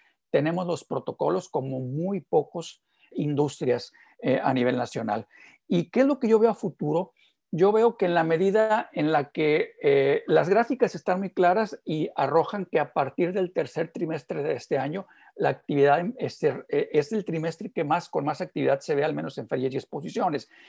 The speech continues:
Sin embargo, el hecho de que Guadalajara siga empujando fuerte con sus eventos, el congreso que tenemos actualmente médico en Yucatán,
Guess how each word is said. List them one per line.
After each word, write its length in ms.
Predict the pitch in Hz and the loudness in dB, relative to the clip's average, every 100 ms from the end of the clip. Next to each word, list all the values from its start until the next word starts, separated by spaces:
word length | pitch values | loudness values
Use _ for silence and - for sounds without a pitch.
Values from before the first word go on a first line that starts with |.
| - - | -20 -12
Sin 180 | - 147 | -4 -2
embargo, 560 | 147 160 170 180 214 - | 4 4 6 4 2 0
el 180 | 143 156 | 2 2
hecho 240 | 165 190 | 0 -2
de 140 | 180 | -2
que 360 | - 143 139 - | 2 4 4 0
Guadalajara 680 | - 143 135 135 - 160 180 | 2 4 4 2 0 -2 -2
siga 260 | - 160 180 | -2 -4 -4
empujando 460 | 143 151 147 139 | -8 -6 -4 -6
fuerte 420 | 147 143 139 - - | -2 0 0 -2 -10
con 140 | 123 | -10
sus 160 | - 123 | -8 -6
eventos, 420 | 120 131 139 _ - | -4 -4 -6 _ -2
el 160 | 143 | -2
congreso 460 | - 139 160 156 185 | 0 0 0 0 -2
que 80 | 151 | -2
tenemos 340 | 156 151 143 | -2 -2 -4
actualmente 680 | 143 - 143 139 143 151 151 | -6 -2 0 0 -4 -2 -2
médico 560 | 135 151 - 147 131 - - - | -2 -4 0 2 2 -2 -20 -18
en 280 | - 135 131 | -6 -4 0
Yucatán, 720 | 131 131 131 - 143 151 123 | -2 -2 -2 2 4 2 -4